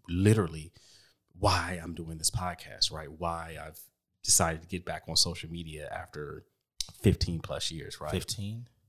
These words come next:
Speaker 1: It's probably more
Speaker 2: I,
Speaker 1: than that.
Speaker 2: I, I mean,
Speaker 1: Yeah, but
Speaker 2: yeah.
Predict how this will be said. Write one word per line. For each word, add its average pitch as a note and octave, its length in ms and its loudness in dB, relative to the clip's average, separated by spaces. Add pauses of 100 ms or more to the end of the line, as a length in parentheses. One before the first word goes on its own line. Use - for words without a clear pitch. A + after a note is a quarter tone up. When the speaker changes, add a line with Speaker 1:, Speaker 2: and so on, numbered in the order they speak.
(160)
Speaker 1:
It's - 120 -8
probably E2 280 -4
more E2+ 120 -2
Speaker 2:
I, D#2 60 0
Speaker 1:
than D#2 160 -8
that. D2+ 180 -12
Speaker 2:
I, F2 220 -10 (260)
I G2 40 -10
mean, E2 320 -12 (320)
Speaker 1:
Yeah, F2+ 280 -2 (180)
but F#2+ 300 4
Speaker 2:
yeah. G2+ 160 -8